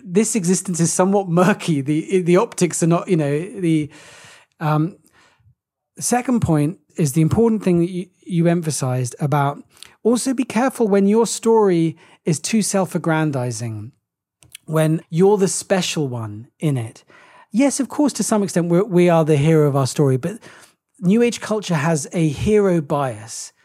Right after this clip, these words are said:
You know, so often you see people use the hero's journey map, like, and I even, I, I, I created a meme, like, to mock it,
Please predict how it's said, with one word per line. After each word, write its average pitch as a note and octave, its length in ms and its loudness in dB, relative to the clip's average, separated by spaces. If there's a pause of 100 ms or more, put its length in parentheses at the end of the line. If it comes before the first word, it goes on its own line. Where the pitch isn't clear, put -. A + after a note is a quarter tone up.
(480)
You G3+ 160 -6
know, F3 80 2
so B3 300 0
often A3 280 -2
you E3 100 2
see - 220 -4
people E3 240 -4
use E3 340 0 (100)
the F3 80 -2
hero's F#3+ 480 2
journey F3 480 -2
map, B2+ 400 -12
like, F3 360 -4 (200)
and F3+ 100 0
I G#3 100 2
even, G#3+ 400 0
I, G3 220 2
I, F#3+ 240 0
I F#3+ 100 0
created G3 480 2
a E3+ 60 0
meme, F3 460 2
like, D3+ 200 -4
to E3 100 -4
mock F#3+ 360 2
it, B2 220 -10